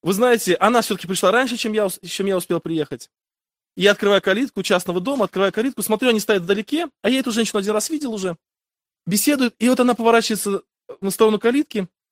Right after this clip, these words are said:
и я говорю: "Здравствуйте". Она говорит: "Здравствуйте". Я говорю: "Ну, как у вас дела?" Она говорит: "Все хорошо". Я говорю: "Ну, какие у вас тут проблемы?" Она говорит: "Никаких проблем нет вообще". Я говорю: "А у вас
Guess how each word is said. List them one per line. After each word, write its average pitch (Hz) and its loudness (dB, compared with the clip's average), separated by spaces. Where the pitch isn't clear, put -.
и 175 2
я 202 6
говорю: 202 2
"Здравствуйте". 214 2
Она 170 -2
говорит: 165 -4
"Здравствуйте". 190 0
Я 170 -2
говорю: 196 -2
"Ну, 233 -2
как - -2
у 202 0
вас 180 0
дела?" 156 -2
Она 165 0
говорит: 165 -6
"Все - -4
хорошо". 127 -8
Я 196 4
говорю: 233 2
"Ну, 262 4
какие 277 2
у 285 6
вас 226 6
тут 220 -2
проблемы?" 160 2
Она 175 0
говорит: 165 -4
"Никаких 240 2
проблем 175 0
нет 131 -6
вообще". 110 -10
Я 185 6
говорю: 214 2
"А 226 8
у 240 6
вас 254 2